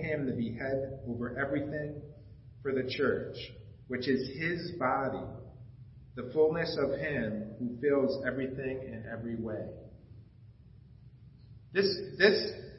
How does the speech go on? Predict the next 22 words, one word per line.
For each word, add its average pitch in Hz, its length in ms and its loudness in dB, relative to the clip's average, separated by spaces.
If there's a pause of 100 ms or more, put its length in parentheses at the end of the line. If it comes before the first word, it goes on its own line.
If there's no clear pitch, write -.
(1040)
there's 147 220 0
so 202 120 8
much 190 300 8
in 180 160 4
this 156 260 8
to 143 120 2
talk 156 260 6
about, 113 360 6
but - 200 4
I'm 151 140 8
amazed 180 760 6
that 139 260 6
God, 139 560 4 (1200)
well, 143 180 6
first 214 220 10
of 147 80 2
all, - 260 6
Jesus. - 680 -4 (600)
Jesus 190 680 4
died 165 520 8
for 92 360 -2
us, - 320 -10